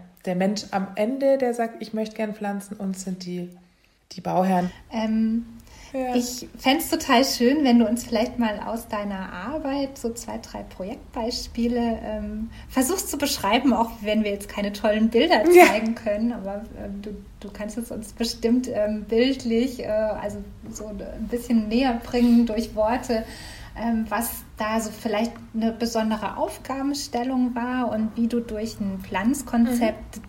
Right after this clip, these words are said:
Speaker 2: di-, dieses Problem, oder ich will es nicht Problem nennen, also diese Aufgabenstellung
Speaker 1: Mhm.
Speaker 2: lösen konntest.
Speaker 1: Mhm. Also ein besonderes Projekt, was mir noch einfällt,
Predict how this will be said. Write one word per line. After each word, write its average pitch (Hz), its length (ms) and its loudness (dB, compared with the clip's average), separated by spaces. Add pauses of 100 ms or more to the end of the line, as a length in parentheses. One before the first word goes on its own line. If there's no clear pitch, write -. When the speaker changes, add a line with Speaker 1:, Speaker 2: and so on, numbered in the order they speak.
Speaker 2:
di-, 240 120 4
dieses 226 520 2 (460)
Problem, 190 480 -2
oder 165 160 -2
ich - 120 -8
will 185 60 -6
es - 80 -10
nicht - 140 -12
Problem 196 420 -4
nennen, 185 220 -4
also 180 180 -10
diese 185 340 -10
Aufgabenstellung 202 720 -2
Speaker 1:
Mhm. 202 60 0
Speaker 2:
lösen 220 360 4
konntest. 190 600 -6 (1200)
Speaker 1:
Mhm. 254 260 0 (1000)
Also 202 160 0
ein 226 360 2
besonderes 247 460 0
Projekt, 226 380 -2
was 214 140 -6
mir 214 80 -2
noch 208 100 -4
einfällt, 202 540 -2